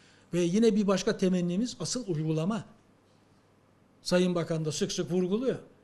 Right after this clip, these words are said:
Biz bu reformları bu şekilde yapabiliriz. Fakat bunun uygulamada gerçekten iyi anlaşılması ve insanımızın yararına uygulanması esas olmalıdır.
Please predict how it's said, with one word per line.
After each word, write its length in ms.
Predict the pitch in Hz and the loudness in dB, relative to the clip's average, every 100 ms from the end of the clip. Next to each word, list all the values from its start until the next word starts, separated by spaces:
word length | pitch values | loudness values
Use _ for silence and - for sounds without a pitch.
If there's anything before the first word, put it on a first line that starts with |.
| _ _ _ _ _ _ _ - | _ _ _ _ _ _ _ -6
Biz 220 | 175 180 | -4 0
bu 240 | 185 180 | 2 2
reformları 600 | 165 175 180 175 175 165 | 0 0 0 0 0 -2
bu 60 | 175 | -4
şekilde 360 | 170 160 165 165 | -6 -4 -2 0
yapabiliriz. 760 | 156 160 156 151 156 277 - - _ _ _ _ | 0 -2 -2 -2 -4 -6 -10 -16 _ _ _ _
Fakat 340 | 175 180 175 | -4 -4 -2
bunun 260 | 170 214 214 | 0 0 0
uygulamada 720 | 156 147 151 156 170 165 247 - - _ _ | -4 -2 0 0 0 0 -4 -4 -14 _ _
gerçekten 580 | 165 208 220 208 208 165 151 | -2 -2 -2 -6 -6 -10 -4
iyi 200 | 147 196 | 2 4
anlaşılması 800 | 208 214 - 214 214 196 - 254 - - _ _ _ _ _ _ - | 4 4 2 0 0 -2 -4 -8 -18 -20 _ _ _ _ _ _ -2
ve 180 | 180 185 | 0 0
insanımızın 840 | 196 185 180 202 220 233 220 302 247 | 2 2 2 0 0 0 -2 -2 2
yararına 600 | 208 190 190 180 175 156 | 4 4 2 2 -2 0
uygulanması 880 | 175 180 165 165 160 151 135 156 131 - - - | 0 2 0 -2 -2 -4 -4 -6 -8 -14 -16 -6
esas 320 | 151 156 156 | -4 -2 -4
olmalıdır. 600 | 147 143 135 135 127 | -4 -4 -8 -8 -12